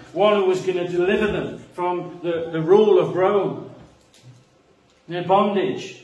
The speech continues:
They wanted this person to come and release them, to give them back their independence.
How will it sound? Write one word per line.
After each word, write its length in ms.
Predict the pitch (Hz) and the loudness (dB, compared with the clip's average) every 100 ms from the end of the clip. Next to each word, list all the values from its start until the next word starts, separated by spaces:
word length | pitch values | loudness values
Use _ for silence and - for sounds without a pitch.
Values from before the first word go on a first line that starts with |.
| - - | -20 -8
They 80 | 170 | -2
wanted 600 | 208 208 202 185 - - | -2 0 0 0 -2 -2
this 240 | 185 - | -2 -2
person 480 | 190 208 208 185 156 | -2 0 -2 -6 -8
to 120 | 156 | -8
come 320 | 160 202 190 | -4 0 0
and 120 | 170 | -2
release 440 | 170 165 214 214 - | -2 0 0 -2 -6
them, 280 | 151 - - | -8 -10 -14
to 80 | 180 | -8
give 220 | 180 202 | -4 -2
them 160 | 208 196 | -2 -2
back 240 | 196 - | -2 -4
their 140 | 185 185 | -6 -6
independence. 1000 | 175 - 208 208 160 117 - - - | -6 -6 -6 -6 -10 -12 -16 -18 -20